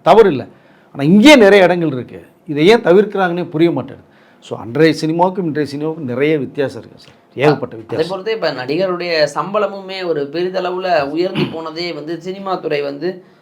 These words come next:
Speaker 2: சற்று கீழ் நோக்கி ஒரு அழிவு பாதையை நோக்கி போறதுக்கான ஒரு வாய்ப்பா அமையுதுன்னு பார்க்கலாம்.
Speaker 1: ஆமாங்க, அன்னைக்கெல்லாம் பார்த்தீங்கன்னா, எம் ஜி ஆர் அவர்களுக்கு பதினஞ்சு லட்சம் to இருபது லட்சம் தாங்க அதிக சம்பளம் வாங்கினாங்க. சிவாஜி அவர்கள் பத்து லட்ச ரூபா தான் வாங்கினாங்க.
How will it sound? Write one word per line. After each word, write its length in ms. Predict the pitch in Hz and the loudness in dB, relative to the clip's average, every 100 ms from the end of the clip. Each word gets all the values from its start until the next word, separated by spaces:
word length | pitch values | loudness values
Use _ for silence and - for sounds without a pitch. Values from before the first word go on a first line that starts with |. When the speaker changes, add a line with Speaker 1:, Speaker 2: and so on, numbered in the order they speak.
| _ | _
Speaker 2:
சற்று 460 | - 208 208 208 208 | -4 -4 -4 -14 -12
கீழ் 200 | 214 208 | -12 -6
நோக்கி 360 | 185 165 180 | -6 -6 -8
ஒரு 400 | 185 151 147 - | -8 -2 -2 -2
அழிவு 300 | 147 156 202 | -4 -4 -4
பாதையை 380 | 185 185 170 165 | -2 -2 -2 -6
நோக்கி 240 | 160 156 | -10 -14
போறதுக்கான 500 | 160 156 151 156 151 | -12 -10 -10 -10 -12
ஒரு 120 | 135 135 | -12 -8
வாய்ப்பா 400 | 139 170 170 156 | -4 -4 -6 -10
அமையுதுன்னு 280 | 143 135 131 | -10 -16 -16
பார்க்கலாம். 360 | 131 120 - - | -18 -18 -20 -10
Speaker 1:
ஆமாங்க, 320 | 160 247 170 135 | 0 2 4 0
அன்னைக்கெல்லாம் 540 | 139 127 143 170 165 | -4 -4 -4 -4 -4
பார்த்தீங்கன்னா, 260 | 147 151 135 | -6 -4 -2
எம் 200 | 131 156 | -2 -2
ஜி 180 | 160 | 4
ஆர் 100 | 185 | 6
அவர்களுக்கு 840 | 160 139 127 120 151 135 120 127 127 | 6 4 -4 -6 -4 0 0 -2 -4
பதினஞ்சு 440 | 123 151 156 139 | -6 -2 -2 -2
லட்சம் 320 | 139 139 156 | -4 -4 -6
to 80 | 165 | -6
இருபது 240 | 135 135 127 | -6 -6 -8
லட்சம் 220 | 123 131 | -8 -8
தாங்க 140 | 127 | -8
அதிக 200 | 117 123 | -6 -6
சம்பளம் 360 | 120 117 123 113 | -6 -8 -8 -8
வாங்கினாங்க. 440 | 107 107 - 92 _ _ _ _ _ | -12 -20 -20 -20 _ _ _ _ _
சிவாஜி 420 | - 156 196 175 | 2 6 8 6
அவர்கள் 240 | 160 160 | 4 2
பத்து 300 | 170 123 - | -2 -8 -8
லட்ச 180 | 131 127 | -10 -6
ரூபா 120 | 123 | -6
தான் 120 | 123 120 | -6 -8
வாங்கினாங்க. 560 | 113 104 101 98 _ | -10 -16 -18 -20 _